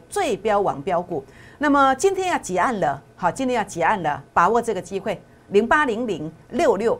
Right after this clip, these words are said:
八零八五，零八零零六六八零八五。好，那么美元指数代表的是这个，这个地方美元指数继续探底，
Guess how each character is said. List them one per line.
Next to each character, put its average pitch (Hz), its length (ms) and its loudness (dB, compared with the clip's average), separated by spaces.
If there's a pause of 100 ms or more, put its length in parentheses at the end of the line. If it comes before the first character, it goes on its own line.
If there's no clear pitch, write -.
(120)
八 190 160 2
零 147 160 -8
八 170 220 -4
五， 139 180 -10 (200)
零 190 140 -6
八 240 200 0
零 208 180 -8
零 156 240 -8 (200)
六 269 240 0
六 214 220 0 (160)
八 190 140 0
零 156 180 -6
八 175 200 -2
五。 147 120 -8 (380)
好， 180 340 -2 (320)
那 247 120 -4
么 214 120 0
美 208 180 -2
元 254 180 0
指 180 180 -6
数 170 320 -4 (140)
代 285 100 0
表 165 160 -2
的 143 100 -4
是 180 280 -4
这 - 160 -6
个， 135 380 -6 (220)
这 285 120 -6
个 220 80 0
地 233 100 2
方 233 80 2
美 170 120 -4
元 165 100 -6
指 160 100 -8
数 208 160 -6
继 233 140 -6
续 196 100 -6
探 202 240 -6
底， 139 180 -12